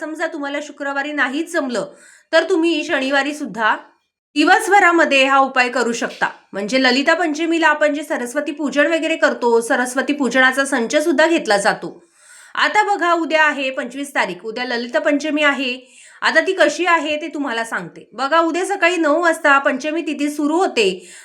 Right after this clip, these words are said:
आणि सव्वीस तारखेला दुपारी बारा वाजता पंचमी तिथी संपते. आता आपल्या हिंदू धर्मानुसार उदय तिथी धरली जाते. मग जो काही पंचमीचा कार्यक्रम आहे, ज्या काही सेवा आहेत, तर त्या तुम्हाला पंचवीस तारखेला करू शकता आणि सव्वीसला पण करू शकता.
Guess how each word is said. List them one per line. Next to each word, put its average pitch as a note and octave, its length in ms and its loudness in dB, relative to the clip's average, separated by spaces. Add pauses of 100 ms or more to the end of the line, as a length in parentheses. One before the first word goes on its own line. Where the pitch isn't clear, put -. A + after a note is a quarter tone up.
आणि D#4+ 300 2
सव्वीस D4 360 0
तारखेला D#4 340 0
दुपारी C#4+ 360 0
बारा B3 340 2
वाजता C4 340 -2
पंचमी A#3+ 420 -6
तिथी A#3 260 -10
संपते. F#3 400 -6 (440)
आता G#3+ 200 2
आपल्या C#4+ 220 2
हिंदू D4+ 240 -4
धर्मानुसार F#4 760 0 (420)
उदय F4 260 -2
तिथी F#4 300 -2
धरली D4 260 0
जाते. B3+ 420 -2
मग A#3+ 200 -6
जो C4+ 240 0
काही C#4+ 200 2
पंचमीचा C#4 560 0
कार्यक्रम C4+ 500 0
आहे, A#3+ 320 0
ज्या A#3+ 180 0
काही B3+ 260 -2
सेवा A#3 320 0
आहेत, A#3+ 320 2 (500)
तर D#4 120 4
त्या G#4 160 2
तुम्हाला E4+ 440 4
पंचवीस C4+ 440 -6
तारखेला C4+ 540 0
करू A#3 260 -8
शकता D#4 360 -4
आणि A3+ 360 0
सव्वीसला A#3+ 440 -4
पण G#3+ 160 -8
करू G3+ 220 -4
शकता. F3 400 -6